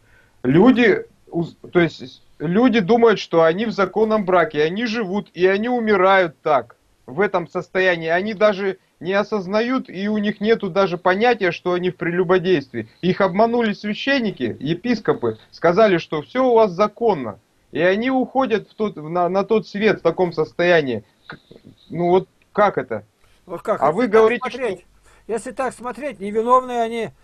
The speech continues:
Speaker 2: Ну, написано, слепой слепого ведёт. Ты-то зачем за ним пошёл? Кто тебе мешает глаза открыть? Возьми у меня мазь и помажь глаза твои, дабы не видна была срамота ноготы твоей. Для чего бы это было г-, сказано в третьей главе Апокалипсиса?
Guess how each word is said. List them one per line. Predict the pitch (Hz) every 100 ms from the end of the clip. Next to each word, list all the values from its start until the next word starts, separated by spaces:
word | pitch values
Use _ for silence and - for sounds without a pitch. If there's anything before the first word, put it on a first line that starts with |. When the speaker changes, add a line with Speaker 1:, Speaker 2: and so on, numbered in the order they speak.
| _
Speaker 2:
Ну, | 196
написано, | 233 226 285 247 220
слепой | - 233 285 277
слепого | 233 233 247 294 277 240
ведёт. | 226 208 208 190
Ты-то | 285 220
зачем | 208 226 254 190
за | 208
ним | 226 208
пошёл? | 202 - 214 127 _ _ _ _ _
Кто | - 285
тебе | 285 254
мешает | 247 240 226
глаза | 180 240 233
открыть? | 208 - 208 160
Возьми | 220 208 294
у |
меня | 269 254 247
мазь | 269 220
и |
помажь | 226 247 254 202
глаза | 233 226 254
твои, | - 226 190 117 _ _ _
дабы | 147 196 240
не | 240 240
видна | 226 254
была | 220 226
срамота | 208 208 240 226 240
ноготы | 220 202 208 220
твоей. | 180 180 143 101 _ _ _ _ _
Для | 185
чего | 214 294 277
бы | 233
это | 233
было | 226 214
г-, | 202
сказано | 214 240 233 202
в | 196
третьей | 240 214 202
главе | 214 220 196
Апокалипсиса? | 208 196 202 180 - 123 117